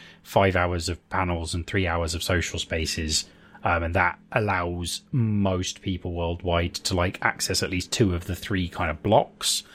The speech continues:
And I think in general, if I was going to try and do this kind of thing, that is the kind of model I would take.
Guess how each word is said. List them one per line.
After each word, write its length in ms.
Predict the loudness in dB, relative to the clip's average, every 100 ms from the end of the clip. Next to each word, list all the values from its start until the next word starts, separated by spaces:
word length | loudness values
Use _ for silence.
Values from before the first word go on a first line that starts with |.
| -20 0
And 120 | 2
I 40 |
think 200 | 2 0
in 180 | -2 -4
general, 460 | 0 0 0 -2 -2
if 160 | -2
I 100 | 0
was 140 | 0 0
going 300 | -2 -2 -4
to 80 | -4
try 240 | 0 0
and 120 | 0
do 160 | -2 -2
this 160 | -2
kind 160 | -2 -4
of 60 | -2
thing, 160 | 0
that 180 | 0 0
is 140 | -2
the 100 | -2
kind 360 | -4 -2 0 0
of 100 | 0
model 320 | -2 -2 0
I 140 | 0 0
would 220 | -2 -4
take. 540 | 0 0 0 -4 -8